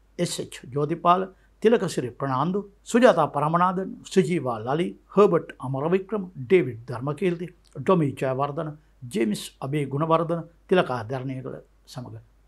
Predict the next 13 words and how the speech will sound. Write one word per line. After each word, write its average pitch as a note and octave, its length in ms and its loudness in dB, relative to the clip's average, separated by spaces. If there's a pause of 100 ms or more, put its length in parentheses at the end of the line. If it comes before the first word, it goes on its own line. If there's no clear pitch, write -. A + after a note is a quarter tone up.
(240)
ශීලපති A#2 560 -4
ෆොන්සේකා, - 480 -16
මාලනී B2+ 280 -6
ෆොන්සේකාගේ G#2 640 -20 (180)
මෑණියන් A#2+ 400 -10
මේ A#2+ 140 -12
චිත්‍රපටයේ - 540 -20 (140)
සුළු E3+ 340 -4 (180)
ජවනිකාවකට G#2+ 880 -12
පෙනී - 300 -12
සිටියා. - 400 -20 (520)
මේ C#4 120 -2
චිත්‍රපටය A#3 600 0